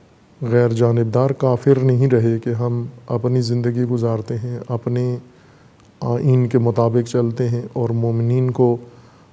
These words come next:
اپنے حال پہ چھوڑ دیں اور وہ اپنے آئین کے مطابق عمل کریں۔ جیسا بعض کفار ہیں اس طرح سے کہ انہیں مومنین سے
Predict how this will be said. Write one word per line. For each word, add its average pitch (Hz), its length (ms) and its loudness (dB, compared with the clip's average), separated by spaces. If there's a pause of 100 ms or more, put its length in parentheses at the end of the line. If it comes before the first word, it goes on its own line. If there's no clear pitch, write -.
(140)
اپنے 127 300 0
حال 120 280 2
پہ 123 120 2
چھوڑ 123 280 0
دیں 120 160 -2
اور 117 140 -4
وہ 120 360 -2
اپنے 127 400 -2
آئین 123 320 -2
کے 120 100 -2
مطابق 117 580 -2
عمل 117 240 -2
کریں۔ 113 240 -6 (1300)
جیسا 123 460 2 (260)
بعض 120 260 2
کفار 117 400 0 (100)
ہیں 131 160 2
اس 139 140 0
طرح 131 280 0
سے 127 200 -6
کہ 127 180 -6
انہیں 120 260 -2
مومنین 120 520 -2
سے - 160 -4